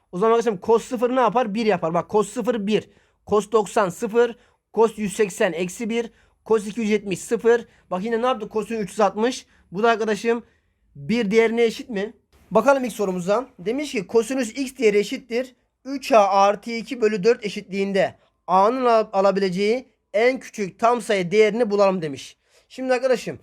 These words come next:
ben neyi biliyorum? Kosinüs x değeri neydi? Eksi bir ile bir aralığında mıydı? Bak o zaman ben kosinüs x yerine şunu yazsam olur mu?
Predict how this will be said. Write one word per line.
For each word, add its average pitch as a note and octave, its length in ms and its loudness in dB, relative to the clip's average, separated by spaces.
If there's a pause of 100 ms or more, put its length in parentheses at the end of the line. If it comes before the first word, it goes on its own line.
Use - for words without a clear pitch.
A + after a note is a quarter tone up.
(240)
ben A3 200 2
neyi D4 180 -4
biliyorum? A3+ 380 0 (440)
Kosinüs C4 720 -2
x A#3+ 240 -12
değeri A3+ 280 4
neydi? B3 480 0 (280)
Eksi F#3+ 400 -6
bir C4 120 -2
ile A#3 360 0 (180)
bir F3 200 0
aralığında A#3 420 2
mıydı? G3+ 400 -2 (400)
Bak F#3 200 -4
o G#3+ 60 0
zaman A#3+ 180 2
ben B3 200 0
kosinüs B3 400 -6
x A#3 180 -8
yerine A3 440 2 (200)
şunu G#3+ 260 -4
yazsam A#3 360 2
olur C4+ 180 0
mu? A3 300 0